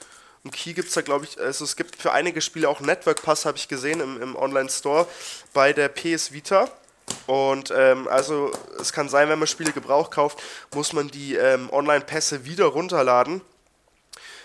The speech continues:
Ja, das war das Spiel. Ich möchte euch aber trotzdem noch eine Kleinigkeit zeigen, damit das Video auch nicht so fad ist. Ich hab mir nebenbei noch, ähm, das P S Vita Starter Kit bestellt. Und was da genau drin ist, das schauen wir uns jetzt an.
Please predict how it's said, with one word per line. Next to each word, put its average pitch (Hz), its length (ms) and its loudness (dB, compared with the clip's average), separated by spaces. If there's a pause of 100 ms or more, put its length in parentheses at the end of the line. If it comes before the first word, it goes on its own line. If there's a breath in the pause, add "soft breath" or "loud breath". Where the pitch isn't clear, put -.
(140 loud breath)
Ja, 135 120 8
das 175 280 4
war 180 100 4
das 170 80 0
Spiel. 247 380 -4 (380 loud breath)
Ich 151 120 -6
möchte 196 200 0
euch 185 100 0
aber 156 160 2
trotzdem 208 320 0
noch 170 80 -2
eine 165 100 -4
Kleinigkeit 160 480 -2
zeigen, 147 220 0
damit 147 240 -6
das 127 180 -6
Video 165 220 -2
auch 147 60 2
nicht 147 140 -4
so - 80 -8
fad 160 380 2
ist. 165 240 -4 (280 loud breath)
Ich 160 140 -6
hab 175 120 -4
mir 165 100 -2
nebenbei 147 400 2
noch, 147 200 -2
ähm, 131 180 0
das 135 160 -6
P - 180 -4
S - 140 -4
Vita 165 200 -2
Starter 175 380 2
Kit - 240 -10
bestellt. 147 460 -2 (280 loud breath)
Und 120 120 -10
was 165 160 2
da 208 100 4
genau 156 260 2
drin 156 280 -2
ist, 170 240 -2
das 135 80 0
schauen 170 240 0
wir 180 80 2
uns 165 140 -2
jetzt - 180 -6
an. 190 260 0